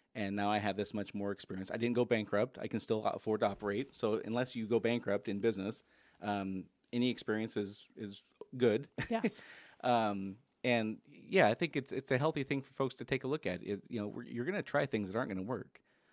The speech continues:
Speaker 1: Uh, if you don't, you're never gonna grow.
Speaker 2: It, I
Speaker 1: So
Speaker 2: think that's what I learned the most from things that didn't work.
Speaker 1: Yeah. And that's, you know, it's when, whenever I bring folks on here to this podcast, uh, as I prep them, I always say, "Listen, we don't want this to be a negative podcast where we just dwell on failure,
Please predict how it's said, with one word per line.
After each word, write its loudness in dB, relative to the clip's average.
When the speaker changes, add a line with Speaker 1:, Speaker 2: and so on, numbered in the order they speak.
Speaker 1:
Uh, 2
if -4
you 0
don't, 6
you're 0
never 0
gonna -4
grow. 0
Speaker 2:
It, -6
I 2
Speaker 1:
So 8
Speaker 2:
think 4
that's -4
what -4
I -2
learned 2
the 0
most -2
from -2
things 0
that -2
didn't 0
work. -12
Speaker 1:
Yeah. 2
And 8
that's, 4
you 4
know, 6
it's 0
when, 2
whenever 6
I 6
bring 0
folks 2
on 4
here 2
to -6
this -6
podcast, 0
uh, 0
as 0
I 2
prep 2
them, -4
I -4
always -2
say, 0
"Listen, -4
we 0
don't 4
want 0
this -2
to -8
be 4
a 2
negative 0
podcast -2
where -6
we -4
just -6
dwell 2
on -6
failure, -2